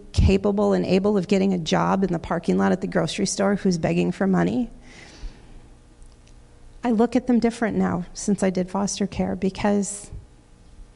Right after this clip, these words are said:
he doesn't know what his social security <laughs> number is or where to get one or how to fill out a job application.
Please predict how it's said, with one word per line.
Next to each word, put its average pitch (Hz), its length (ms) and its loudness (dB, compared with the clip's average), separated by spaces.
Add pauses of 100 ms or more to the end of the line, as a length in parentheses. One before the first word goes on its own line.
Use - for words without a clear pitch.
(200)
he 202 220 2
doesn't 285 420 2
know 196 380 4
what 180 260 0
his 180 160 0
social 185 420 0
security 202 600 2
<laughs> 202 140 6
number 190 300 4
is 170 480 2 (280)
or 202 120 4
where 190 160 2
to 185 80 0
get 180 300 0
one 180 320 -2 (220)
or 175 80 2
how - 160 0
to 185 60 0
fill 202 220 0
out 190 180 4
a 170 60 -2
job 180 320 0
application. - 840 -4